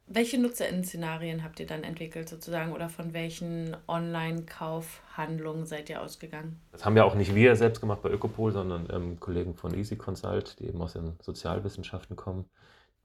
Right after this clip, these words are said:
Speaker 2: Genau, die haben sich da an, äh, Nutzerinnen aus verschiedenen Milieus orientiert, auch aus verschiedenen Altersgruppen, ähm, was dann insbesondere in diesen Szenarien Auswirkungen darauf hat,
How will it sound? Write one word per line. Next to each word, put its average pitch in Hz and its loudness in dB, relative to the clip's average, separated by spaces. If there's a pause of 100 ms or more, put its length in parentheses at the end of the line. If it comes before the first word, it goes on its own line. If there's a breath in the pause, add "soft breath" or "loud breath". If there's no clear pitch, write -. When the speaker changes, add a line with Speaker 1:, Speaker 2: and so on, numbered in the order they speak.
(140)
Speaker 2:
Genau, 78 -4
die 80 0
haben 82 0
sich 78 0
da 78 0
an, 78 -2
äh, 76 -2
Nutzerinnen 110 8
aus 101 2
verschiedenen 101 2
Milieus 90 6
orientiert, 113 6 (440 soft breath)
auch 95 0
aus 92 2
verschiedenen 90 2
Altersgruppen, 101 6
ähm, 85 4
was 85 -2
dann 82 2
insbesondere 85 2
in 82 0
diesen 80 0
Szenarien 82 4
Auswirkungen 82 2
darauf 82 4
hat, 85 2